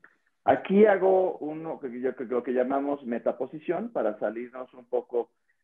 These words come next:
de la experiencia de la constelación. Cuando trabajamos con un cliente de uno a uno y no tenemos representantes y el representante de todos los elementos va a ser el mismo cliente, eh, le pediríamos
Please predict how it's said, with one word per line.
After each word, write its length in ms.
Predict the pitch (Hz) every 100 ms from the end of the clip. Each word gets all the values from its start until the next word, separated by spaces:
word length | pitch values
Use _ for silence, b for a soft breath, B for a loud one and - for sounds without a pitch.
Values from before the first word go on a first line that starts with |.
| _ -
de 560 | 92 104 104 104 101
la 80 | 101
experiencia 480 | 101 110 113 117 123
de 80 | 117
la 120 | 117
constelación. 800 | 135 135 143 151 - 175 226 - _ _ _
Cuando 320 | - 127 131 135
trabajamos 680 | 143 143 143 180 180 196 196
con 200 | 156 160
un 80 | 165
cliente 420 | 165 151 156 151
de 120 | 131
uno 240 | 135 143
a 60 | 135
uno 360 | 139 143 131 104
y 40 |
no 200 | 113 127
tenemos 400 | 143 127 127 127
representantes 840 | 131 135 139 139 139 131 120 123 - _ _ _ _
y 120 | 104
el 80 | 104
representante 1400 | 107 107 120 107 123 117 143 127 87 - 143 123 110 95
de 140 | 101
todos 280 | 104 123 127
los 160 | 123 120
elementos 440 | 113 110 117 123
va 60 | 101
a 60 | 104
ser 140 | 127
el 100 | 120
mismo 300 | 120 127 143
cliente, 560 | 160 143 123 170 233 - b b _
eh, 240 | 107 104 101
le 140 | 110
pediríamos 840 | - 110 110 117 117 117 117 107